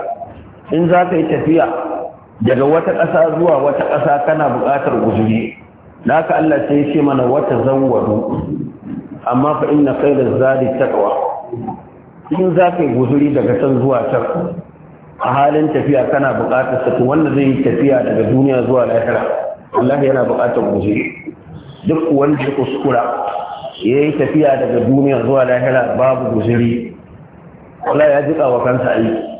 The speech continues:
A kai ya ɗauka ya jiƙa ma wani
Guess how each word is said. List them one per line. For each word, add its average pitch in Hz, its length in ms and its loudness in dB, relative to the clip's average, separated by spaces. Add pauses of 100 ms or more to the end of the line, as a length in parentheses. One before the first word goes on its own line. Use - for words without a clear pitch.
(580)
A 123 280 0
kai 185 200 2
ya 160 80 4
ɗauka 160 320 2
ya 135 240 4
jiƙa 139 320 0
ma 110 80 0
wani 120 480 0